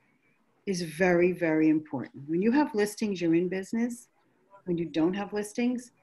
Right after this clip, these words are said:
you're basically out of business, but that doesn't mean you're not a realtor. You can be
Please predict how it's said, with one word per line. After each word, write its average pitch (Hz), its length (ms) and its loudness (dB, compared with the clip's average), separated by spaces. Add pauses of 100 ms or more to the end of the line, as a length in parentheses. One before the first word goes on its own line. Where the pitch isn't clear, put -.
(120)
you're 190 100 -6
basically 240 680 -2
out 214 180 -2
of 170 60 -8 (100)
business, 151 500 -4
but 151 120 -8
that 175 160 -4
doesn't 214 260 -4
mean 202 280 -6 (280)
you're 185 140 -6
not 170 180 -2
a 156 40 -2
realtor. 147 460 -4 (580)
You 190 120 -8
can 196 220 -4
be 175 220 -2